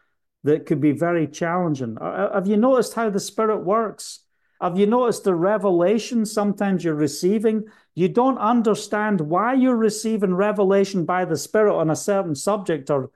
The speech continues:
or area, but then you go through something, and as you go through that thing, you realize, "Man, the Holy Spirit just set me up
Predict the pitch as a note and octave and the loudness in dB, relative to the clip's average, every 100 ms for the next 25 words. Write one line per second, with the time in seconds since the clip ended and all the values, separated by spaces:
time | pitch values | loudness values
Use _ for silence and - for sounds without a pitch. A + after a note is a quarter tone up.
0 | _ - D3+ D3+ E3+ G3+ A#3+ F#3 D3+ D#3 | _ -4 0 2 2 2 4 4 2 0
1 | - _ _ _ E3+ E3+ A#3+ A#3 G#3 C3+ | -8 _ _ _ -2 0 2 4 2 2
2 | F#3+ C4+ C4+ A3+ G3+ - D#3 D3 C3+ D3+ | 2 2 0 0 0 2 -2 -2 -2 -2
3 | F#3 G3 - _ _ _ _ D3 F3 B3 | -2 -4 -8 _ _ _ _ -2 0 0
4 | A3 G#3+ E3 G#3 C4+ C4 A3+ G3 F#3+ F3+ | 0 0 2 4 2 2 2 4 2 -2
5 | - - - B3+ G#3 F3+ F3+ B3 C4 G#3 | -8 -10 0 2 4 4 4 4 2 2
6 | F3+ - F3+ B3+ D4 F3+ B2 _ _ _ | 0 -2 0 2 2 2 -4 _ _ _
7 | D#3 G3+ C4 C4 G3+ - B3+ B3 E3+ G3 | 0 2 4 4 2 0 2 4 2 -2
8 | - - A#3+ B3 A#3+ A3 G3+ F#3+ A#3 A#3 | -4 -4 -2 -2 -2 -2 0 -2 -2 -2
9 | F#3 - | -4 -8